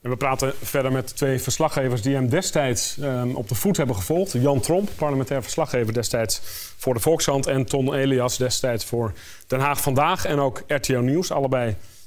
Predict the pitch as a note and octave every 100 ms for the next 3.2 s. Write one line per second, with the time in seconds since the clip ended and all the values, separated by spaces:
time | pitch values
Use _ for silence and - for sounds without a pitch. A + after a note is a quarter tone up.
0 | - - B2 D#3 - E3+ F3+ F#3 F#3+ F3+
1 | D#3+ D3 - - - D3 C#3+ D3 D3 D3
2 | C#3 B2 F#2+ G2 C#3+ F#3 D#3 - - C3
3 | B2+